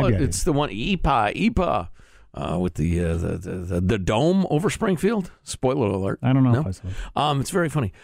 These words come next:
Speaker 2: Uh, but anyway, so she really wanted to see it. She brought it up for a couple of days, so we finally did. And, and she and her boyfriend spent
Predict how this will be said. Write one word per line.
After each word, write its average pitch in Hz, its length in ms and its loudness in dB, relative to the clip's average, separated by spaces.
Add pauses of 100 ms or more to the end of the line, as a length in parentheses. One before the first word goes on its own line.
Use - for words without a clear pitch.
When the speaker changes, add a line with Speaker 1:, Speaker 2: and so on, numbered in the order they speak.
(200)
Speaker 2:
Uh, 143 160 -2
but 175 200 0
anyway, 214 340 2
so 165 160 2
she 233 160 0
really 262 160 2
wanted 254 180 4
to 156 60 0
see - 180 0
it. 156 80 0
She - 100 -2
brought 165 240 0
it 120 60 0
up 120 100 0
for - 80 0
a 104 60 0
couple 98 200 0
of 92 60 2
days, 143 160 2
so - 120 0
we 127 100 4
finally 165 320 0
did. 110 260 0 (440)
And, 160 300 0
and 151 180 0
she 254 500 4
and 151 320 0
her 127 160 2
boyfriend 123 720 2 (320)
spent 180 560 0